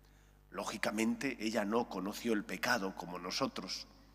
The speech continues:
Quitando nuestros primeros padres y la Virgen María, el resto de los seres humanos, Dios Hijo también, porque él no conoció pecado, pero el resto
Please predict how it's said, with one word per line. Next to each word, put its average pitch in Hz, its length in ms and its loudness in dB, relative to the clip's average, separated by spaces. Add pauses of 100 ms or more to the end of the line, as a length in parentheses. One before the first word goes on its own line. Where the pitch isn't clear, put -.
(460)
Quitando 117 520 2
nuestros 110 360 -2
primeros 113 440 2
padres 120 440 2
y 104 40 -4
la 98 100 0
Virgen 113 340 -2
María, 117 420 0 (760)
el 92 180 -6
resto 123 560 2 (380)
de 107 240 0
los 104 220 2
seres 113 340 2
humanos, 117 560 2 (1040)
Dios 92 480 -4
Hijo 98 320 -4
también, 92 500 -4 (540)
porque 90 340 -8
él 95 140 -2
no 90 120 -6
conoció 92 420 -8
pecado, 98 460 -2
pero 101 200 -4
el 131 80 -2
resto 160 360 0